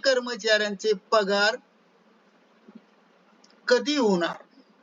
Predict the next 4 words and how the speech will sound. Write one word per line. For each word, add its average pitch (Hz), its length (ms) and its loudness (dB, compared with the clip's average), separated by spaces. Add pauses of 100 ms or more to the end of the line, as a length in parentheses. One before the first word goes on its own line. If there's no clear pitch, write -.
(200)
दिवाळीच्या 254 680 0 (100)
शुभमुहूर्तावर 240 840 0 (680)
येणार 226 400 2
का? 170 240 -4